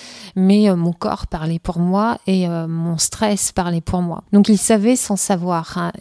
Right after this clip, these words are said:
et, euh, ils ont fait venir une assistante sociale, euh, le temps que je sois en vacances chez eux. Et face à cette assistante sociale, j'ai été incapable de dire.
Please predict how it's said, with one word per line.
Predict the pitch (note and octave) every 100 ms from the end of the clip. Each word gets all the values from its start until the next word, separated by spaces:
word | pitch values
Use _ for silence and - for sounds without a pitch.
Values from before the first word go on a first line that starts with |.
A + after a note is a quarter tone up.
| -
et, | F3+ F3+
euh, | E3 D#3+
ils | D#3+ D#3 D#3+
ont |
fait | D#3+ - F3
venir | E3 F3+ G#3+ G#3+
une | F3+
assistante | D#3 - - F3 E3
sociale, | - E3 - F#3+ F#3 E3 D#3+ -
euh, | E3 E3 D#3+
le | E3 E3
temps | - G3 F#3
que | E3
je | -
sois | - E3+
en | E3
vacances | D#3 D#3 - E3+ - D3+
chez | - D#3 E3
eux. | A3 B3 -
Et | E3+ D#3+ D#3+ -
face | - G3 F#3+
à | F3
cette | - E3
assistante | E3 - D#3+ E3 D3+
sociale, | D#3 G#3 G#3+
j'ai | F3+ E3
été | D#3+ - -
incapable | F#3 F3+ F3 G3+ F3+ E3+ - F3
de | E3
dire. | D#3 D#3